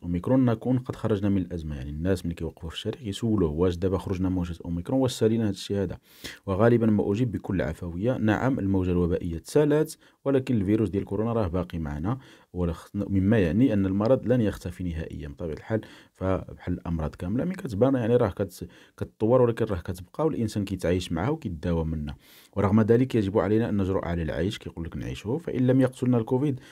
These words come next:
فليس من حقنا <laughs> أن نجعل الخوف منه يشلنا عن الحياة". بطبيعة الحال كيقول لك: "إلا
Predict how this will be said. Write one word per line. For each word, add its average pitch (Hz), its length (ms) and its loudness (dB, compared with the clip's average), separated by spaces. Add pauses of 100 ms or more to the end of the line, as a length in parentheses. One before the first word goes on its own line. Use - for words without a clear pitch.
(140)
فليس 135 320 2
من 120 240 4
حقنا 127 440 0 (360)
<laughs> - 420 -8
أن 120 60 10
نجعل 110 260 6
الخوف 110 440 4
منه 107 420 2 (320)
يشلنا 101 500 0
عن 85 140 -2
الحياة". 87 340 -6
بطبيعة 101 340 -2
الحال - 240 -12
كيقول - 220 -8
لك: 98 140 -4
"إلا 98 240 4